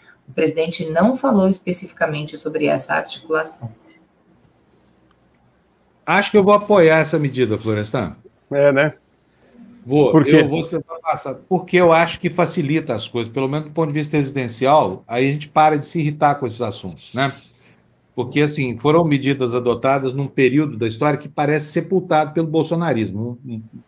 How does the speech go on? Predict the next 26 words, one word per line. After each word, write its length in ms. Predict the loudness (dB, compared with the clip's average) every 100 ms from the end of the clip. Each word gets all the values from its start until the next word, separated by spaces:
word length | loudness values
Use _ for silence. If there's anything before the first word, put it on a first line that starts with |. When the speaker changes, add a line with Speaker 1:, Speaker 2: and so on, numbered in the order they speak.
| _
Speaker 2:
o-, 480 | -12 -8 -4 -4 -4
havia 240 | -6 -4
um 60 | -2
projeto 400 | 0 2 2 -2
de 60 | -4
país 320 | -4 -2 -4
em 80 | -6
gestação, 680 | -6 -6 -6 -2 -2 -2 -12 -20 -20 -20 _
num 160 | -4 0
tempo 280 | 0 0
em 40 | -2
que 100 | -2
a 40 |
intenção 420 | -2 -2 -2 0
era 100 | -2
construir 320 | 0 -4 -2 -2
uma 120 | 2
república 540 | 2 2 4 2 0
para 180 | -2 2
homens 220 | 4 2
decentes, 640 | 4 4 4 2 -2 -2 -2
não 160 | -4
para 100 | -4
o 40 | -4
crime 200 | 0 2
organizado. 640 | 2 0 0 -2 -4 -6